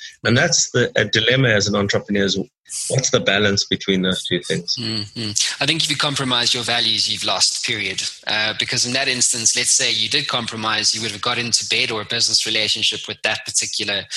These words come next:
Speaker 2: client. And who knows, to your point, your instincts say that it would have not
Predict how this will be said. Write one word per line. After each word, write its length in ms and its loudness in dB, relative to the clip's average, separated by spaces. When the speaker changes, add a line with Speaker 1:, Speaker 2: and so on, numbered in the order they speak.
Speaker 2:
client. 460 0
And 400 0
who 240 0
knows, 360 0
to 80 0
your 100 -4
point, 320 -2
your 100 0
instincts 420 2
say 200 2
that 140 0
it 200 -10
would 140 -4
have 180 -6
not 260 0